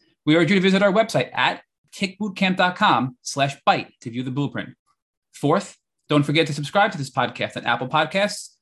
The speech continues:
Google Podcasts, or Spotify to get your automatic episode updates of our Tick Boot Camp podcast. Please take a minute to leave us an honest review on your podcast platform of choice. And finally,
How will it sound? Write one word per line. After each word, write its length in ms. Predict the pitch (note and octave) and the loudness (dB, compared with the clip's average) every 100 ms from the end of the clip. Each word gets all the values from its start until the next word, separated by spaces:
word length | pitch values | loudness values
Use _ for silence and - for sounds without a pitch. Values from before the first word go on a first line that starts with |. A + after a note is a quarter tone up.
| _ - | _ -6
Google 220 | B3 - | -4 0
Podcasts, 680 | E3 C3+ C#3 B2+ C3 - - _ - | 2 0 0 -4 -4 -10 -20 _ -8
or 140 | F#3+ | -6
Spotify 600 | G#3 G3 D#3 C3+ A2+ - - | 0 2 2 0 -4 -4 -8
to 100 | - | -6
get 100 | B2+ | -4
your 140 | D3 | -2
automatic 300 | E3+ F3+ E3 | 0 0 -2
episode 260 | E3+ D#3+ F3+ | -6 -4 -4
updates 380 | F3+ A2+ G#2+ | -4 -8 -10
of 100 | A#2+ | -6
our 100 | G#2+ | -6
Tick 320 | G2+ - F3+ - | -4 -4 -4 0
Boot 180 | C#3+ | -2
Camp 220 | C#3+ D#3 C#3+ | 2 0 2
podcast. 600 | - - - - - _ _ _ | -2 -2 -8 -10 -14 _ _ _
Please 160 | - F#3 | -4 -2
take 180 | F#3+ G3 | 0 0
a 40 | |
minute 240 | A3+ E3+ | 0 -2
to 80 | D3 | -2
leave 160 | C#3+ C3+ | -2 -2
us 80 | C#3 | -2
an 80 | |
honest 300 | C3 C#3+ D3 | 0 0 0
review 440 | E3+ D3+ A3 A2 - | -4 -4 -4 -6 -4
on 120 | B2+ | -2
your 100 | A#2+ | -2
podcast 560 | B2 C3+ C3 D3 D3 - | -2 -2 -2 -4 -4 -4
platform 380 | B2+ - C#3 D3+ | -6 -4 -4 -4
of 100 | C#3+ | -4
choice. 480 | A#2 G2+ - - _ _ | -8 -8 -12 -14 _ _
And 120 | F3+ | -6
finally, 520 | - F3 C3+ G#2+ G#2 | 2 4 4 0 -4